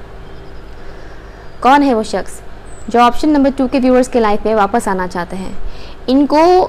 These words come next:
planets बहुत पसंद है, Different different planets के बारे में जानना, अ, galaxy से related बातें इनको बहुत अच्छा लगता है, Galaxy के साथ जुड़ी हुई चीज़ें इनको बहुत पसंद है,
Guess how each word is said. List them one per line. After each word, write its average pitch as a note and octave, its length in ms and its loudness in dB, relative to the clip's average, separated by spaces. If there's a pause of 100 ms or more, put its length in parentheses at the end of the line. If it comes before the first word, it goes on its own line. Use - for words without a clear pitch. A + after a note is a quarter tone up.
(360)
planets C4+ 500 4
बहुत G#3+ 240 2
पसंद F3 300 -4
है, F#3 100 -4
Different C4 280 2
different B3 340 2
planets G#3 400 2
के A3 100 0
बारे G3+ 200 2
में G3+ 160 0
जानना, F#3+ 480 2
अ, - 1600 -6
galaxy A#3 480 2
से B3 100 0
related G#3 360 0
बातें G#3 320 2
इनको G#3+ 200 0
बहुत G#3 200 -2
अच्छा G3+ 240 0
लगता F#3 260 -2
है, F#3+ 140 -6 (500)
Galaxy B3+ 460 2
के C4 180 2
साथ A3+ 220 4
जुड़ी A#3 300 2
हुई A#3 140 2
चीज़ें G#3 380 0
इनको G#3 260 -2
बहुत G3 320 -2
पसंद G3 280 -4
है, - 160 -8